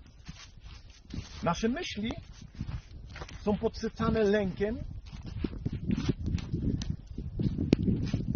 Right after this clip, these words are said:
a nie odwagą. <laughs>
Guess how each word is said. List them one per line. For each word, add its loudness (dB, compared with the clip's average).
a 6
nie 6
odwagą. 4
<laughs> -12